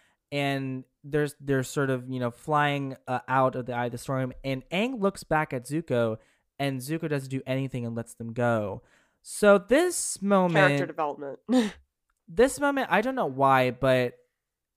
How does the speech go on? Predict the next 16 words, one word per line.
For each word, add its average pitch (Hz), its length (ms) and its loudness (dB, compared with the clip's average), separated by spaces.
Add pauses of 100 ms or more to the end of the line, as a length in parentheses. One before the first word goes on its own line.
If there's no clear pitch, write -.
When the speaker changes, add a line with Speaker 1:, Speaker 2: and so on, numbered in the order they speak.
(240)
Speaker 1:
it, 175 260 0 (360)
when 180 320 0
I 180 60 4
realized 185 500 4
that 147 140 2
the 139 80 -4
Blue 151 200 -2
Spirit 151 480 0
episode 170 540 -2
was 135 240 -2
right 131 140 2
after 131 220 -2
this, 147 180 -6
I 135 60 -2
was 127 120 -6
like, 117 180 -2